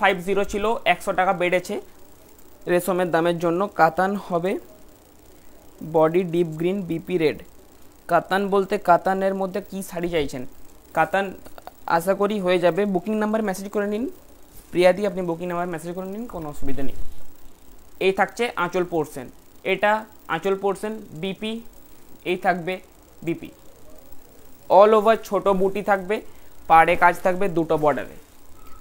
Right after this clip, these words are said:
পুরোটাই কিন্তু hand block print, পুরোটাই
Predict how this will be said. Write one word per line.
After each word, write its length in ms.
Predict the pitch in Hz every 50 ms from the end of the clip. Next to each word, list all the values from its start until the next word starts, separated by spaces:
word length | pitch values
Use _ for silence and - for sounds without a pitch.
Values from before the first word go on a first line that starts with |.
| - - -
পুরোটাই 340 | 185 196 196 190 226 226 220 208
কিন্তু 280 | 214 214 208 196 - 240 254 262 - - - - - -
hand 260 | 196 185 190 202 208 185 170 156
block 200 | 175 185 180 180 180 - -
print, 240 | - 165 143 131 - - - - - - - - -
পুরোটাই 320 | 202 208 214 214 233 233